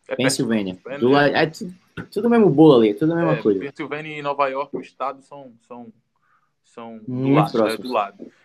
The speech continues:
Speaker 1: E aí a gente acabou indo bem também no Erie, é, eu consegui alguns prêmios coletivos e individuais também. É, ganhamos,
Speaker 2: Porra.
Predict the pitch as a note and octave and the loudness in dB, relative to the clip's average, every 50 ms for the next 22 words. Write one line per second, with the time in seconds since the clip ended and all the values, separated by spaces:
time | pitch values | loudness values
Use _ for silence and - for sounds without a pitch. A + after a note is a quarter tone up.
0 | _ _ - C#3 D3 D#3+ E3+ E3+ E3 F3+ - - E3+ D#3+ F3+ F#3 F3+ C#3+ D#3 D#3+ | _ _ -10 -10 -8 -6 -6 -6 -8 -8 -10 -10 -10 -10 -10 -14 -14 -12 -12 -12
1 | F#3+ F#3+ F3+ D#3+ D3+ D#3 F3+ F3+ E3+ D#3 D#3 E3 F#3 G3+ F#3+ F3 D#3 C#3+ C3+ C3+ | -12 -12 -14 -14 -14 -16 -16 -16 -18 -18 -16 -16 -16 -14 -14 -12 -12 -12 -12 -12
2 | C3 C3 B2+ _ _ - B2+ _ _ _ C3 C3+ C3+ C3 B2 B2 B2+ B2+ _ - | -14 -16 -20 _ _ -20 -20 _ _ _ -20 -12 -10 -10 -10 -10 -14 _ _ -14
3 | C3 C3 C3+ C3 _ _ _ _ _ _ - - B2+ B2+ B2 - C3 C3 B2+ C3+ | -14 -14 -14 -18 _ _ _ _ _ _ -10 -8 -8 -8 -8 -10 -12 -12 -12 -14
4 | B2 B2 B2+ B2 B2 A#2 A2+ B2 - _ A#2 A2 A2+ B2 A#2 _ _ _ _ _ | -16 -16 -16 -10 -8 -8 -8 -8 -10 _ -20 -20 -20 -20 -20 _ _ _ _ _
5 | _ _ - G#2+ G#2+ G#2+ G#2 - - A4+ G#4+ F4 G4 F#4 - | _ _ -14 -12 -12 -10 -8 -4 -2 -2 -2 -2 -4 -4 -6